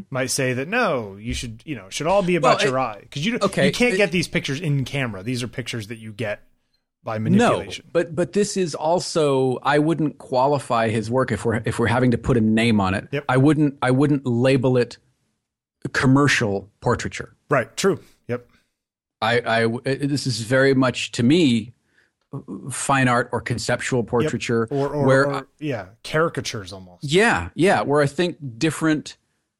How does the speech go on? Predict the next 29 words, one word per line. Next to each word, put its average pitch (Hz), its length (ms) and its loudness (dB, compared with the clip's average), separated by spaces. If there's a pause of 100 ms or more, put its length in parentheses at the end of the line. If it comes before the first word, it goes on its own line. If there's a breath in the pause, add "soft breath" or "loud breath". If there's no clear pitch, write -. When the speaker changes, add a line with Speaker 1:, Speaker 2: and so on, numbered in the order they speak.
(280)
Speaker 2:
different 139 380 0
rules 127 640 0 (540)
apply. 80 800 -4 (640)
Speaker 1:
Like 120 260 -6
in 117 80 -4
Speaker 2:
Maybe. 101 140 -4
Speaker 1:
Rancho 113 200 -6
Cucamonga. 110 480 -12 (580)
Speaker 2:
Yeah. 123 320 0
<laughs> - 60 -20 (1300 soft breath)
Um, 113 680 0 (840)
and 143 240 2
I, 180 180 -2
you 202 120 0
know, 208 80 4
one 170 400 0
of 185 80 4
the 175 80 2
things 151 240 0
that 135 100 0
I, 120 280 2
that 123 120 0
I 113 120 2
really 139 340 0
like 110 360 0
is 123 200 -2
he'll 135 160 2
go 139 240 2
through, 131 680 2